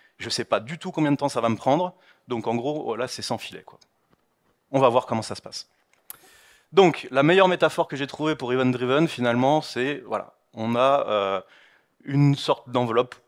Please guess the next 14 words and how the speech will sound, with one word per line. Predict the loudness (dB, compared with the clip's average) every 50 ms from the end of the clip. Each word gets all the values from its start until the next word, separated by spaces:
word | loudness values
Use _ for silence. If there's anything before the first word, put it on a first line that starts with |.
| _
quelque | -8 -8 -8 -8 -10
chose, | -10 -8 -6 -6 -6 -6 -8 -14 _ _ -8
un | -4
message | -2 -2 -2 0 0 0 0 0 -2 -8 -16 -18
qui | -16 -14 -12 -12 -12 -12 -12
est | -12 -8
passé | -6 -6 -6 -6 -6 -8 -8
d'une | -10 -10 -6 -2 0 2
main | 2 2 0
à | 0 -2 -2
une | -2 -4
autre. | -6 -8 -10 -12 -18 -20 -20 -14
Et | -8 -8 -6 -6
finalement, | -6 -6 -4 -4 -2 0 0 -2 -2 -4